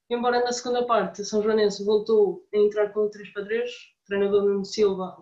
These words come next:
gostou do que viu frente ao Almada e então voltou a apostar nesse tipo de defesa e, e isso fez a diferença.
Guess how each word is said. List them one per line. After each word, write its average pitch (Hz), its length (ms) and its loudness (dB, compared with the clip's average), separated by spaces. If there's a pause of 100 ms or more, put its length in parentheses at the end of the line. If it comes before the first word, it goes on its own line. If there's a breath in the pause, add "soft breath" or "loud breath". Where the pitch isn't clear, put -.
gostou 202 320 0
do 202 120 -2
que 202 100 -14
viu 208 220 4
frente 202 240 -6
ao 202 80 2
Almada 202 340 -2
e 196 60 -4
então 196 340 -4 (480 soft breath)
voltou 208 360 2
a 214 40 4
apostar 214 300 -2
nesse 208 220 0
tipo 226 200 -6
de 202 100 -8
defesa 226 480 0
e, 220 380 -8 (140)
e 208 200 -2
isso - 180 -6
fez 226 180 -2
a 214 80 2
diferença. 220 580 -4